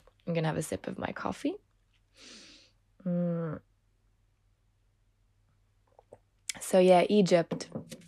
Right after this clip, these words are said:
Egypt has been calling to me a long, long time. Uh, I think I had this really deep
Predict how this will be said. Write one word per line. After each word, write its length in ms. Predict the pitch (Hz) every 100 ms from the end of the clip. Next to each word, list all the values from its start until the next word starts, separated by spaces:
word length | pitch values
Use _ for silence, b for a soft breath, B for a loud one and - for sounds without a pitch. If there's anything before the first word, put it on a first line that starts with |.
| -
Egypt 420 | 202 202 233 214 -
has 340 | 196 190 -
been 240 | 202 196 185
calling 800 | - 180 185 180 165 170 170 -
to 140 | -
me 500 | 175 170 165 165 170 - _ _ _ _ _ _ _ _ _ _ _ _ -
a 100 | 185
long, 340 | 175 175 175
long 240 | 175 170 170
time. 440 | - 180 185 240 B B B B B B B B B B B B B B B B _ -
Uh, 360 | 180 175 170 -
I 160 | 196
think 260 | 220 240 247
I 80 | 208
had 460 | 190 - 196 185 175
this 280 | 175 170 170
really 440 | 175 180 175 170
deep 420 | 156 165 160 -